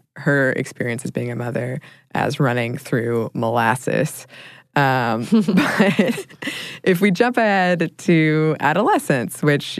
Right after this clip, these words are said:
both of you sort of were saying, perhaps is a time when you wish you could have been, been more involved, or when there are these things that maybe we don't pay as much attention to when we're talking about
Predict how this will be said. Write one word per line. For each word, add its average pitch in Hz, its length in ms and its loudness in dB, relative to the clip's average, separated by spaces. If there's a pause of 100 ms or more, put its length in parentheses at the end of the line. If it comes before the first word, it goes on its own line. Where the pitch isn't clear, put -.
both 151 300 0
of 151 80 -2
you 135 200 4
sort 135 320 0
of 127 200 0 (180)
were 123 420 2 (280)
saying, 143 720 0 (1080)
perhaps 147 460 2
is 127 720 0 (420)
a 139 100 0
time 139 380 2
when 131 180 0
you 127 200 -2
wish 131 320 0
you 131 100 2
could - 160 -2
have 127 160 -4
been, 123 680 0 (400)
been 127 220 2
more 123 180 0
involved, 170 720 2
or 135 140 2
when 135 180 0
there 135 180 2
are 135 60 2
these 139 220 0
things 151 240 0
that 131 120 0
maybe 131 440 0
we 127 240 0
don't 127 440 0 (120)
pay 151 180 -2
as 123 140 -4
much 117 160 -2
attention 123 440 -4
to 120 260 -4
when 117 120 -4
we're 117 80 -2
talking 117 300 -2
about 113 340 -2